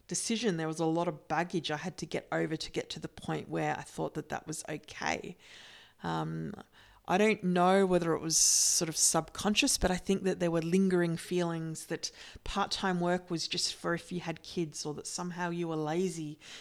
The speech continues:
if you weren't, and that it was a signal that you weren't committed, which was all crazy because it wasn't like I was, um, going part-time to do nothing. I was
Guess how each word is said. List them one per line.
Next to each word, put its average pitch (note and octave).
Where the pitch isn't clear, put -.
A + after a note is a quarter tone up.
if F3+
you E3+
weren't, D#3
and D#3
that D#3
it -
was D#3+
a E3
signal E3
that D#3+
you E3+
weren't E3
committed, E3+
which -
was C4+
all E4
crazy A3
because -
it -
wasn't F#3
like F3+
I F3
was, E3
um, F3
going F3
part-time D#3+
to -
do D#3
nothing. E3
I D3+
was D#3+